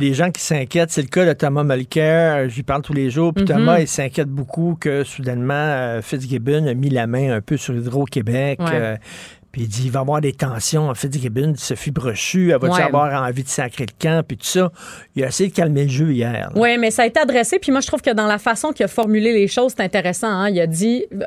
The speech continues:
Speaker 2: Guy Lepage a dit, « C'est qui le boss d'Hydro-Québec ? » Il a dit, puis Monsieur Fitzgibbon a répondu, elle est présidente d'Hydro-, d'Hydro-Québec, mais le gouvernement du Québec est actionnaire, est l'actionnaire d'Hydro-Québec. En voulant dire,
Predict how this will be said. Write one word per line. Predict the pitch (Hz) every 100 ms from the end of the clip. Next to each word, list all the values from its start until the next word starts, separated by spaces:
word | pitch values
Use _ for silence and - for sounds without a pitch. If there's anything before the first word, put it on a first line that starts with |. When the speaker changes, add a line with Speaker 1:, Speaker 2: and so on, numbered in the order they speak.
| 190
Speaker 2:
Guy | 220 196
Lepage | 196 226 226
a |
dit, « | 185 180 220 214
C'est | - - 208
qui | 240
le |
boss | 185 160 208
d'Hydro-Québec ? » | 185 180 175 165 160 208 - _
Il | 180
a | 180
dit, | 170 160 190 214
puis | - 180
Monsieur | 170 196
Fitzgibbon | 202 165 180
a | 196
répondu, | 160 165 156 147 190 196 _ _ 165
elle | 156
est |
présidente | 156 - 214 196 214
d'Hydro-, | 185 185
d'Hydro-Québec, | 180 170 165 160 170 180
mais | 147
le | 160
gouvernement | 160 160 156 170
du | 165
Québec | 160 160 143
est | -
actionnaire, | 170 - 160 135 131
est | 175
l'actionnaire | 135 - 151 139 131
d'Hydro-Québec. | 135 131 - - -
En | 143
voulant | 156 196 165
dire, | 175 202